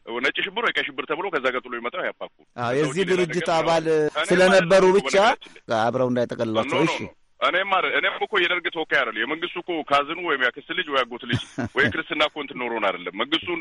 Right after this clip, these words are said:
Speaker 1: እንደ አንድ ዜጋ ነው። እንዲያውም ህጻን ልጅ ነበርኩ በዛ ጊዜ። በጣም እወደዋለሁ። እንደው እጅግ በቃ አሁን እንደው ሄጄ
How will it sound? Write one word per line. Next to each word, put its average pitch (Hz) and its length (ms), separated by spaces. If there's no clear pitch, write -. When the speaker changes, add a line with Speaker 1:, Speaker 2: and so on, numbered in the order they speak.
Speaker 1:
እንደ 147 220
አንድ 170 220
ዜጋ 151 240
ነው። 143 140
እንዲያውም 160 280
ህጻን 208 220
ልጅ 226 140
ነበርኩ 120 280
በዛ 110 240
ጊዜ። 147 160
በጣም 180 380
እወደዋለሁ። 156 640
እንደው 160 240
እጅግ 175 360
በቃ 160 160
አሁን 196 280
እንደው 175 260
ሄጄ 147 260